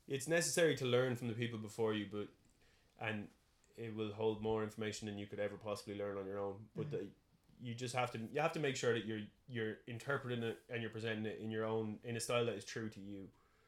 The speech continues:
Speaker 1: So it's, you have to have your own influence on the piece as well.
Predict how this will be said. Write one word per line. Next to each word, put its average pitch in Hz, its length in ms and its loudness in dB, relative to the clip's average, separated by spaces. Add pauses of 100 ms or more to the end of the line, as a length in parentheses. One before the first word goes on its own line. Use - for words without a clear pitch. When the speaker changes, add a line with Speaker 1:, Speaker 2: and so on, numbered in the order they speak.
(140)
Speaker 1:
So 110 180 0
it's, - 260 -4 (840)
you 120 120 2
have 131 140 4
to 127 60 -4
have 120 160 4
your 117 140 4
own 113 180 4
influence 113 460 0
on 107 200 -4
the 104 60 -4
piece 107 340 -4
as 98 120 -10
well. 101 280 -2